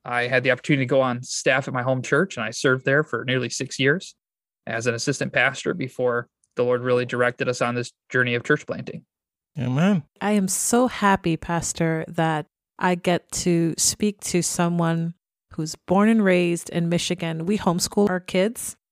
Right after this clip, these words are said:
Speaker 3: and right now we're going through the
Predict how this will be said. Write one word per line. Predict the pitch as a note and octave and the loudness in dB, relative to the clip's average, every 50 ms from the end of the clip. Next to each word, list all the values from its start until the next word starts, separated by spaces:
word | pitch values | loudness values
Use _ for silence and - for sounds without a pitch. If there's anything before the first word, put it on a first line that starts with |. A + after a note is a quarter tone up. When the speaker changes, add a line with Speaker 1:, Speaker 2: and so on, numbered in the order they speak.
| _ _ _ _ _ - | _ _ _ _ _ -4
Speaker 3:
and | - F#3+ F#3 F3+ F3 E3+ F3 F3 - - | 0 0 2 2 2 2 0 -2 -4 -2
right | - F#3+ F#3+ - | 0 0 0 2
now | F#3+ G3+ A3+ A3+ G3+ F#3 | 2 2 4 4 4 4
we're | F3 F#3 F#3 | 4 2 2
going | F3+ - F3 F3 F3 F3 F3 | 2 2 4 4 4 2 0
through | - - - - F3 F3 E3+ E3+ E3+ E3 E3 - | -4 -8 -8 -4 0 0 2 2 2 0 0 -2
the | - E3 F3 E3+ E3 D#3+ D#3 D#3 D3+ - | -4 -2 0 0 0 0 0 -2 -4 -6